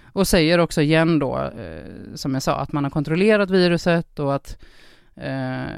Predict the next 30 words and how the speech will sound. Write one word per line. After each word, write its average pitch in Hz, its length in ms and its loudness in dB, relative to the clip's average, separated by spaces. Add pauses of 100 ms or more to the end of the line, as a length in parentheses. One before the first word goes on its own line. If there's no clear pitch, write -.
(120)
ja, 170 160 2
men 160 180 2
till 151 180 -2
och 143 60 0
med 135 240 0
att - 120 -12
så - 80 -4
här, 135 120 -4
nu 156 240 4
börjar 143 240 2
det 139 80 -2
här 135 380 -4
gå 143 140 -4
till 156 140 -8
överdrift 160 680 2
och 147 120 0
vi 143 120 0
har 147 120 0
liksom 143 280 -4
visat 143 360 -6
allt 135 420 -8 (500)
vad 147 140 0
vi 147 100 2
har 156 360 4
och 143 180 -2
ni 139 480 -2
kan 139 160 -4
inte 131 240 -6
liksom 139 260 -10
fortsätta, 131 640 -6